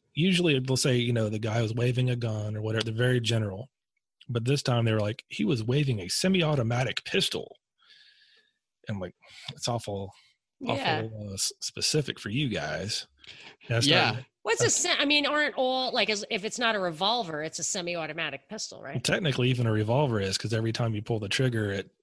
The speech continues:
Speaker 1: you
Speaker 2: Oh,
Speaker 1: know,
Speaker 2: it'll do it itself
Speaker 1: it,
Speaker 2: if you
Speaker 1: it cycles.
Speaker 2: pull, if you do it.
Speaker 1: Right.
Speaker 2: Yeah, right,
Speaker 1: Unless it's
Speaker 2: right.
Speaker 1: a single action.
Speaker 2: Right, which is
Speaker 1: Or, like, a single shot. But, yeah, pretty much when they say,
Speaker 2: Got
Speaker 1: "We
Speaker 2: it,
Speaker 1: just wanna
Speaker 2: yeah.
Speaker 1: get rid of semi-automatics," I'm like,
Speaker 2: <laughs>
Speaker 1: "That's everything, really."
Speaker 2: Right,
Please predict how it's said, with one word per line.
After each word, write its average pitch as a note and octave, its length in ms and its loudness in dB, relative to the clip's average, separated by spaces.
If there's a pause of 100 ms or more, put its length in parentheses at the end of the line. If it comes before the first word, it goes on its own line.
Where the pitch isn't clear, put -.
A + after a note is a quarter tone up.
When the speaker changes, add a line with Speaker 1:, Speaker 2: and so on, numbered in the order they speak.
(260)
Speaker 1:
you A3 100 2
Speaker 2:
Oh, G#3 60 6
Speaker 1:
know, G#3 60 4
Speaker 2:
it'll G3 120 2
do G#3 140 2
it G3 80 4
itself F3+ 340 2
Speaker 1:
it, B2+ 80 4
Speaker 2:
if - 60 -4
you C3 60 2
Speaker 1:
it - 40 2
cycles. D#3 320 4
Speaker 2:
pull, F3+ 120 2
if G3+ 200 -2
you F3+ 140 2
do F#3+ 200 -2
it. E3+ 80 4
Speaker 1:
Right. A#2 200 2
Speaker 2:
Yeah, - 140 -4
right, D3+ 120 -6
Speaker 1:
Unless C#3 240 4
it's B2+ 160 0
Speaker 2:
right. A#2 40 2
Speaker 1:
a - 20 2
single A#2 400 2
action. G#2 600 0 (960)
Speaker 2:
Right, G3 240 0
which E3+ 220 -4
is D#3+ 60 -4
Speaker 1:
Or, B2+ 280 6
like, A#2+ 160 4
a A2+ 60 2
single B2 320 2
shot. A#2+ 540 2
But, A#2+ 180 -2
yeah, B2+ 320 2
pretty D3 240 2
much B2+ 360 4
when B2 180 0
they A#2+ 80 2
say, A2+ 260 2
Speaker 2:
Got E3 300 -4
Speaker 1:
"We C#3+ 60 -2
Speaker 2:
it, E3+ 40 -2
Speaker 1:
just F#3 180 0
wanna F3+ 120 4
Speaker 2:
yeah. C#3 60 0
Speaker 1:
get C3+ 140 0
rid C#3+ 160 2
of A#2+ 140 2
semi-automatics," B2 960 2
I'm - 60 -6
like, F#2+ 160 -4
Speaker 2:
<laughs> D3+ 280 -12
Speaker 1:
"That's - 340 -6
everything, F2+ 720 -6
really." D2+ 440 -6
Speaker 2:
Right, - 240 -12